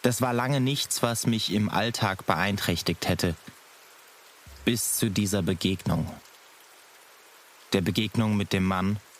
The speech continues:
und mit den Masken. Heute habe ich vor Pferden nicht mehr nur Angst.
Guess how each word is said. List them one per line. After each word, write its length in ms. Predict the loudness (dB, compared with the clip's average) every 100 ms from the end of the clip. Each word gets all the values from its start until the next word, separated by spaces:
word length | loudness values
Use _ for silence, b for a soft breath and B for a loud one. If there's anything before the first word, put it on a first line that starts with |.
| -20 -20 -20 -20 -20 -20 -2
und 340 | 2 2 2
mit 160 | 0 2
den 180 | 2 2
Masken. 440 | 2 0 -2 -4 -4 -16 -20 -20 -20 -20 -20 -20 -20 -4
Heute 340 | -2 0 0 2
habe 180 | 0 0
ich 220 | 0 0
vor 160 | -2
Pferden 480 | 0 0 0 2 0
nicht 180 | 0 0
mehr 120 | 2
nur 180 | 2 2
Angst. 380 | 0 0 -4